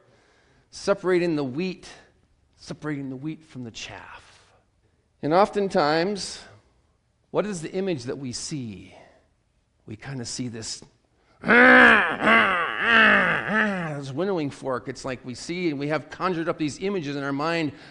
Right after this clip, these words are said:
of this judgment and this condemnation. You know, this is pretty threatening looking, isn't it? But perhaps it's not so much about judgment and condemnation.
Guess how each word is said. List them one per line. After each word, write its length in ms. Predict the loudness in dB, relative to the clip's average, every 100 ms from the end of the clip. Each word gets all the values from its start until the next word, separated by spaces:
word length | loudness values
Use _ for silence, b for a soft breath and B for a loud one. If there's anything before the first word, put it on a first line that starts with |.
| B
of 160 | -4
this 160 | -4 -10
judgment 760 | -14 -4 -2 -2 -2 -4 -4
and 140 | -4 -6
this 100 | -8
condemnation. 1300 | -10 -4 -4 -2 -4 -4 -4 -6 -10 -14 -14 -18 -20 _ _ _ _ _ _ _
You 100 | -6
know, 380 | -4 -2 -4 -6 -14 _ _ _ _ _ _ _ -14
this 180 | -10
is 100 | -10
pretty 220 | -8 -6 -6
threatening 540 | -2 -2 -2 -4 0
looking, 340 | -2 -2 -4
isn't 220 | -4 -4 -6
it? 120 | -10 -20 _ _ _ _ _ _ -4
But 120 | 0
perhaps 480 | 2 4 2 0 -4
it's 140 | -2
not 200 | -2 0
so 140 | -2
much 240 | 0 0 0
about 260 | -2 -2
judgment 460 | 0 0 0 -4 -6
and 180 | -6 -8
condemnation. 840 | -6 -4 -4 -6 -6 -8 -12